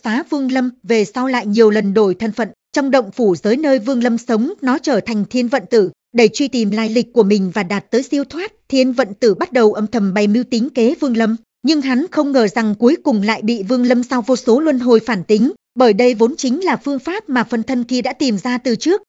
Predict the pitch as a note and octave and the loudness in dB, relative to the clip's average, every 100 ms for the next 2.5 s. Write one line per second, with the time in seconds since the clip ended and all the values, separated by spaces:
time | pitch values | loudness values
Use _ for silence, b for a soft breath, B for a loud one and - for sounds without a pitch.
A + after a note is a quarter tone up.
0 | _ D4 C#4 A4+ - C#4 C#4 C4 - A3+ | _ -2 0 -2 0 0 0 -2 -6 -4
1 | C#4 C4 B3 F#3+ A3 F#3+ A#3+ A#3+ A3+ D#4+ | -2 2 2 2 -2 0 -2 2 0 2
2 | C#4 - B3 G#3+ | -2 -2 0 0